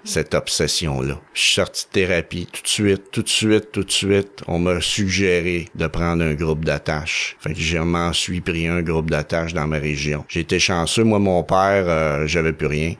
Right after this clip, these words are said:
J'avais plus rien, mais j'avais tout. J'avais plus rien matériellement. Mais, euh, j'avais tout l'espoir d'alcoolique anonyme en moi que tout était possible de réussir, tout dépendant des efforts que je voulais y mettre aussi. Je suis allé vivre chez mon père.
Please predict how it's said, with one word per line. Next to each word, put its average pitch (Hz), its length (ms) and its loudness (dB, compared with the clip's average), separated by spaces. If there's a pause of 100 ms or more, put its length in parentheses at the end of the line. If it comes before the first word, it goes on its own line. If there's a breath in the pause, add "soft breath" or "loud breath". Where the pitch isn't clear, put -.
J'avais 67 240 -2
plus 80 140 -4
rien, 71 180 -2
mais 85 120 0
j'avais 73 260 0
tout. 110 220 -2 (100)
J'avais 87 180 0
plus 98 140 0
rien 90 180 2
matériellement. 90 720 2 (280)
Mais, 78 380 0
euh, 76 460 0
j'avais 80 300 2
tout - 260 -6
l'espoir 92 680 2
d'alcoolique 85 560 0
anonyme 80 460 0
en 78 160 2
moi 82 280 2
que 73 260 -4 (240)
tout 107 220 0
était 85 200 0
possible 80 580 0 (280)
de 85 100 2
réussir, 78 580 0 (300)
tout 92 140 -2
dépendant 82 560 0
des 82 260 0
efforts 82 440 0 (260)
que 80 120 0
je 73 140 -4
voulais 73 280 0
y 73 100 -2
mettre 78 320 -2
aussi. - 260 -2 (160)
Je - 80 -2
suis - 140 0
allé 76 160 0
vivre 85 180 0
chez 85 140 2
mon 80 240 2
père. 80 340 0